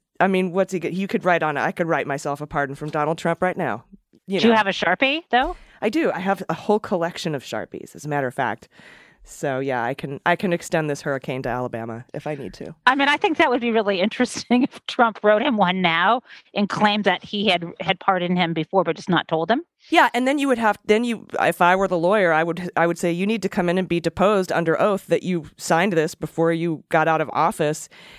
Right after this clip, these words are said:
Speaker 1: and that you are pardoning a sex trafficker. I'm gonna need you to come in and say those words in, in court,"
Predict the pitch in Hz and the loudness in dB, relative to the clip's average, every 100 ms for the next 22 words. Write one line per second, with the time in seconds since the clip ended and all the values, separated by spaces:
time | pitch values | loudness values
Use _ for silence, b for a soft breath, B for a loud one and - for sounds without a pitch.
0 | B - 170 175 170 156 185 196 180 131 | B 2 2 4 2 2 0 2 2 2
1 | 160 156 - 185 196 190 165 165 - 147 | 2 0 2 2 4 0 0 -2 -4 -2
2 | 151 - - - 190 - - 151 127 127 | -2 -4 -4 0 0 -2 -2 -2 -2 -4
3 | 120 78 - b b b 175 208 208 202 | -4 -6 -8 b b b 2 4 2 0
4 | 196 185 165 175 175 170 156 - 160 151 | 0 0 0 0 0 0 -2 -2 -2 0
5 | 151 135 151 127 62 - - 165 165 143 | 0 0 -2 -2 -4 -10 -4 -2 0 0
6 | 160 - 156 135 - - | -2 -2 -2 -2 -4 -16